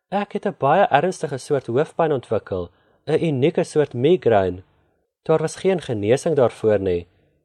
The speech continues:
Die beste dokters in Burma het my probeer behandel deur verskillende soorte medisyne te gebruik. Niks het gehelp nie. Hulle het begin om vir my morfine-inspuitings te gee.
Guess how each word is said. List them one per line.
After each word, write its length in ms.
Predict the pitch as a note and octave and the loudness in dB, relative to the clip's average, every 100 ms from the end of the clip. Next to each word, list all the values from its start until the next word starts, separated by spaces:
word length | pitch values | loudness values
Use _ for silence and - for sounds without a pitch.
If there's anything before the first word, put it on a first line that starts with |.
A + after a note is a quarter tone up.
| _ - | _ -6
Die 120 | D3+ | 0
beste 420 | D#3 F#3 - D#3 | 2 2 0 2
dokters 360 | D#3+ E3+ C#3 C3+ | 4 4 0 -2
in 120 | A#2 | 0
Burma 480 | D3 D3+ A2+ A2 B2+ _ _ - | 2 4 2 0 -2 _ _ -8
het 160 | E3 - | -6 -2
my 120 | C4 | -2
probeer 400 | F3 D3 F3 D#3+ | -2 0 0 2
behandel 420 | D3+ E3 F3 A2+ | 2 2 2 2
deur 140 | B2 | 2
verskillende 480 | B2 B2+ - C#3+ C#3 | 0 -4 -2 0 0
soorte 320 | - D3 C#3 | 0 -2 0
medisyne 520 | C#3 C3+ - D#3 F3+ - | -2 -4 -2 -2 -2 -6
te 100 | - | -8
gebruik. 480 | A#2 G#2 F#2 F2 _ _ _ _ | -2 2 2 0 _ _ _ _
Niks 280 | A2 B2 - | -2 -2 0
het 140 | B2 | -8
gehelp 380 | - A2+ D#3 E3+ | -2 2 2 2
nie. 240 | E3 E3+ E3 _ _ _ _ _ | -2 -2 -6 _ _ _ _ _
Hulle 180 | - D3+ | -4 2
het 160 | E3+ - | 2 2
begin 360 | C3+ - D#3 | -8 0 2
om 100 | G#2 | 0
vir 160 | G#2 B2 | -4 -2
my 140 | B2 | 0
morfine-inspuitings 960 | B2+ B2+ - C#3 F#3+ F#3+ - D3 C3+ - | 2 0 0 0 0 -2 2 2 2 -6
te 120 | B2 | -8
gee. 380 | - A2+ F#2+ | -2 0 0